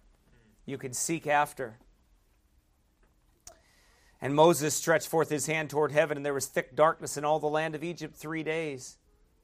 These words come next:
Exodus twenty, verse number twenty-one says, "And the people stood afar off, and Moses drew near unto the thick darkness where God was." See, don't be afraid of the dark.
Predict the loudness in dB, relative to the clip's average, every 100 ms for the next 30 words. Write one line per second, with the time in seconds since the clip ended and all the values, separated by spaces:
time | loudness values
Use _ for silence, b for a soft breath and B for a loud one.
0 | _ _ _ _ _ _ _ _ -4 -2
1 | -4 -6 -6 -6 -6 -4 -6 -6 -8 -8
2 | -6 -6 -4 -6 -4 -6 -4 -8 -8 -10
3 | -8 -8 -4 -4 0 4 6 6 4 2
4 | -2 0 0 -2 -10 -8 -6 -4 -2 -2
5 | -4 -10 -8 -8 -2 0 0 -6 -10 -10
6 | -4 -2 -2 -2 -8 -8 -12 -20 _ _
7 | _ _ _ _ _ _ _ _ _ _
8 | _ _ _ _ _ _ _ b b b
9 | -8 -6 -2 0 0 2 -2 0 -2 -2
10 | -6 -4 0 0 -4 -12